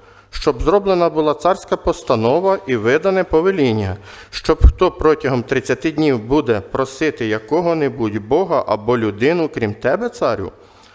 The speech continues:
того кинути у лев'ячий рів. Отже, затвердь, царю, цю постанову і підпиши указ,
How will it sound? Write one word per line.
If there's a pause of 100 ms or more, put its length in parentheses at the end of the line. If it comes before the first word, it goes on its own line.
(180)
того
кинути
у
лев'ячий
рів. (580)
Отже,
затвердь,
царю,
цю
постанову
і
підпиши
указ,